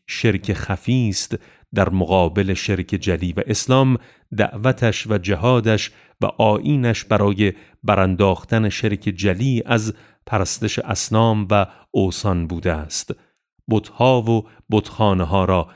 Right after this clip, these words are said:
ویران کرده است. پاسخ آن است که اسلام برای برانداختن همهٔ اقسام شرک آمده است، نه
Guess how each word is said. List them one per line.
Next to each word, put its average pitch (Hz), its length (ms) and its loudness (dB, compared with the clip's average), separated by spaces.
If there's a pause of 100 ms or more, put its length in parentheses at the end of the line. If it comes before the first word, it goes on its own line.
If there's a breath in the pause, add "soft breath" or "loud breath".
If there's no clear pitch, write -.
(160 loud breath)
ویران 92 480 0
کرده 85 340 -6
است. 76 460 -10 (1000)
پاسخ 98 420 0
آن 110 180 4
است - 280 0
که 139 180 2 (420 soft breath)
اسلام 147 480 0
برای 120 360 4
برانداختن 98 720 2
همهٔ 131 600 0
اقسام 101 520 0
شرک 85 460 -2
آمده 87 360 0
است، 78 360 -6
نه 139 280 2